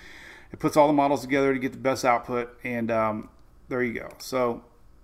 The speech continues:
that's what we could be get, looking at. I mean, the, the highest rain, two, three inches. You could have rain training, but, uh, that's a big chunk of the, the, the lower part of Texas there that could get some rain. Uh, this is,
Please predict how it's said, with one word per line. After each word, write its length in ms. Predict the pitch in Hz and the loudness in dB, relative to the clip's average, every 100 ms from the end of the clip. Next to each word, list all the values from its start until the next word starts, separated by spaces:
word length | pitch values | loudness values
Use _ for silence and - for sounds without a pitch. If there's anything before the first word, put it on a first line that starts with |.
| - - - - - - - - - 147 | -20 -20 -20 -20 -20 -20 -20 -20 -10 0
that's 460 | 139 139 - - | 2 2 -2 -4
what 180 | 147 151 | -2 0
we 80 | 147 | -2
could 140 | 139 | -4
be 80 | 127 | -4
get, 260 | 113 95 127 | -4 -6 -6
looking 240 | 104 101 | -6 -8
at. 160 | 95 117 | -6 -4
I 60 | |
mean, 160 | 120 127 | 0 0
the, 80 | 123 | -2
the 220 | 127 113 | -4 2
highest 340 | 143 143 139 | 4 6 4
rain, 240 | 139 143 135 | 4 4 4
two, 200 | 151 151 | 0 -2
three 300 | 147 147 165 | 2 2 2
inches. 640 | - 180 175 165 127 - - - - - - | 2 4 4 2 0 -12 -18 -20 -20 -20 -10
You 120 | 147 | -4
could 100 | 147 | 0
have 120 | 139 120 | 0 4
rain 220 | 160 160 | 2 2
training, 600 | - 165 170 170 165 151 - - - - - - | 0 2 4 4 2 0 -6 -20 -20 -20 -20 0
but, 340 | 254 208 139 151 | 4 6 4 0
uh, 60 | |
that's 240 | 175 208 208 | 2 0 0
a 40 | |
big 200 | 196 208 | 0 0
chunk 260 | 208 208 185 | 4 2 4
of 60 | |
the, 160 | 170 156 | 2 0
the, 220 | 156 156 139 - | 0 -2 -2 -4
the 180 | 156 147 | -2 2
lower 260 | 160 170 | 2 2
part 240 | - 170 139 | 2 -2 0
of 60 | |
Texas 400 | 175 170 - 123 | -2 -4 -6 -8
there 220 | 135 120 117 | -2 -2 -2
that 200 | 117 - | -6 -8
could 100 | 131 | -8
get 140 | 131 | -6
some 180 | 131 120 | -4 -2
rain. 360 | 120 113 - - | -2 -2 -6 -6
Uh, 260 | 117 113 | -2 -2
this 200 | 117 113 | -4 -8
is, 340 | 123 107 - | -12 -12 -14